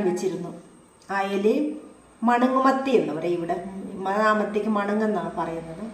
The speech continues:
അതുകൂടെ ഉപ്പിട്ട് ഞാൻ ഉണക്കാൻ വെച്ചിരുന്നു. അപ്പോൾ ഇപ്പം തളിപ്പരുവമായി. ഇനിയും വെയിൽ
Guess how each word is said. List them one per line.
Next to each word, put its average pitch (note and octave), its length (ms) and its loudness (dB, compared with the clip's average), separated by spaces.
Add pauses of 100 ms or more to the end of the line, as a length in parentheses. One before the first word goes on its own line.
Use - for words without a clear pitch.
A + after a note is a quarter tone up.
(720)
അതുകൂടെ G#3+ 400 2 (1120)
ഉപ്പിട്ട് A#3 340 4 (120)
ഞാൻ F#3 120 2 (280)
ഉണക്കാൻ G3 340 0 (120)
വെച്ചിരുന്നു. E3+ 440 -10 (1500)
അപ്പോൾ A#3+ 160 0 (100)
ഇപ്പം B3 240 2 (140)
തളിപ്പരുവമായി. G3+ 920 6 (840)
ഇനിയും A3 260 4 (300)
വെയിൽ G#3+ 280 4